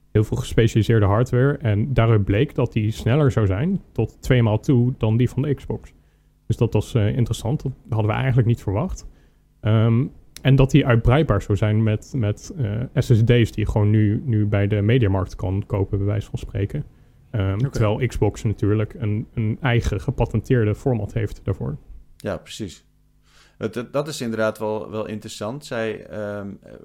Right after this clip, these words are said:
Speaker 2: ja, inderdaad wat je zegt, de eerste twintig minuten ging echt over die S S D en hoe
Speaker 1: Hm.
Speaker 2: dat wel niet sneller is dan een H D D. En toen dacht ik echt van, "Jezus, gast,
Speaker 1: <laughs> Ja.
Speaker 2: tell me more, tell me more." Dat, dat weet toch iedereen al wel, maar, eh, het, het ging wel iets dieper in de materie dan dat. En ze gaan met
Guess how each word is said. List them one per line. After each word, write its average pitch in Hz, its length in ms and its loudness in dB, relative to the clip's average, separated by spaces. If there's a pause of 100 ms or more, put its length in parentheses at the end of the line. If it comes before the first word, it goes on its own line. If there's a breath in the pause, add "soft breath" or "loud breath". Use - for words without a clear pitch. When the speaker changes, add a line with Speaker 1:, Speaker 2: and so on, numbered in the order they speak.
(600)
Speaker 2:
ja, 98 220 -12
inderdaad 95 380 -10
wat 95 160 -14
je 92 60 -18
zegt, 95 260 -12
de - 80 -18
eerste - 280 -16
twintig 127 420 -14
minuten 104 280 -10
ging - 220 -14
echt - 260 -14
over 101 180 -14
die - 180 -14
S 95 120 -16
S 85 60 -20
D - 60 -14
en 98 340 -8
hoe 107 320 -10
Speaker 1:
Hm. 208 60 -6 (400 loud breath)
Speaker 2:
dat 104 220 -8
wel 104 140 -6
niet 101 200 -10
sneller 107 360 -6
is 101 140 -10
dan 95 180 -8
een 95 100 -10
H 95 160 -6
D 110 180 -8
D. 107 40 -8
En 113 220 -8
toen 107 100 -16
dacht 90 160 -14
ik - 80 -20
echt 82 160 -16
van, 85 120 -16
"Jezus, 90 480 -14
gast, - 380 -2
Speaker 1:
<laughs> 147 140 4
Ja. - 140 -6 (140)
Speaker 2:
tell 117 260 -4
me 113 180 -4
more, 110 420 -4
tell 113 200 -4
me 110 140 -4
more." 117 260 -6
Dat, 110 160 -8
dat 107 180 -10
weet 127 380 -8
toch - 160 -12
iedereen 120 560 -6
al 87 120 -6
wel, 92 220 -6
maar, 101 420 -10 (200 loud breath)
eh, 104 140 -10
het, - 220 -10 (220)
het 82 240 -16
ging 143 240 -6
wel 131 240 -2
iets 123 200 -12
dieper 131 260 -12
in 110 120 -8
de 104 60 -8
materie 104 400 -10
dan 98 180 -10
dat. 101 240 -8
En 117 60 -14
ze - 100 -20
gaan 107 180 -10
met 104 260 -12